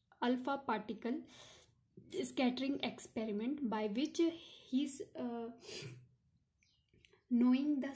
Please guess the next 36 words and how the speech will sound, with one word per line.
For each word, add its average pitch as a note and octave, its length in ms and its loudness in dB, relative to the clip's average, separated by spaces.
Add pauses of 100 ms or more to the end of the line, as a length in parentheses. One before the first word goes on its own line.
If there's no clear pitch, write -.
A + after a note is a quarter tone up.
relative A#3 600 0 (160)
positions B3 560 0
of A3 220 -2 (360)
electrons A#3+ 520 2
and C#4 160 2
proton G3 680 0 (340)
within A#3 300 4
the A#3+ 180 2 (120)
atom। G3+ 320 -2 (180)
ठीक F4 120 -6
है, G4 60 -6 (500)
तो - 60 -4
इन्होंने, D4+ 420 2
इनका C#4+ 400 0
क्या D4 160 -4
है, C4+ 200 -2
major B3+ 480 6
role A3+ 280 2
था, A3+ 340 -4
जिन्होंने B3 460 4
क्या B3 200 -2
है, A3+ 340 -6
electron A#3 480 -4
और A#3 100 -2
प्रोटॉन A3 420 -4
की A3 140 -8
position A3+ 540 -2
के A#3 180 -2
बारे G#3 260 -4
में, C#4 180 0 (460)
अ, G#3 420 -4
information A3 640 0
दी G#3 160 -2
थी। G3+ 320 -6
ठीक E4 160 -4
है, G4 100 -2